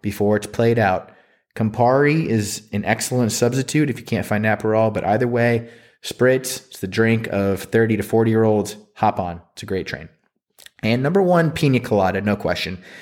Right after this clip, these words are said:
Look, if, I know what you're thinking. What the fuck is wrong with you? You're a piece of shit. How the fuck could you say pina colada?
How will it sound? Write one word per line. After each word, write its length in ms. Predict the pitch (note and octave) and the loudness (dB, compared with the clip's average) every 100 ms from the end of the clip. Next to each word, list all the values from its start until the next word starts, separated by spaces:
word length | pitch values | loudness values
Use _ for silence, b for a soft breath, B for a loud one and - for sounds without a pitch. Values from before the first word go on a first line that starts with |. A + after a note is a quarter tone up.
| B B B | B B B
Look, 180 | B2 G#2+ | -2 0
if, 360 | G#2+ - - - | 0 -2 -6 0
I 100 | A#2+ | 2
know 160 | A#2+ | 4
what 140 | C#3 D3+ | 2 2
you're 60 | |
thinking. 400 | C#3+ G#2+ F2 F2 | 0 0 -2 -6
What 180 | F#2+ B2 | -4 -2
the 60 | D#3 | -2
fuck 320 | - D#3 C#3+ | 0 0 2
is 120 | C#3 | 2
wrong 200 | B2 A#2 | 2 4
with 140 | A2+ A2+ | 2 2
you? 120 | A2 | 2
You're 180 | G#2 F#2+ | 2 -2
a 40 | |
piece 240 | - A#2+ | -2 -2
of 100 | - | -2
shit. 280 | - - A#2 | -2 0 2
How 100 | G#2+ | 2
the 60 | G#2+ | -2
fuck 320 | - A#2 A2+ | 0 0 0
could 120 | A2+ | 0
you 60 | G#2 | -2
say 180 | G2+ F#2+ | -2 -2
pina 280 | - F#2+ | -4 -10
colada? 400 | F2 F2 F2 F2 | -10 -8 -6 -8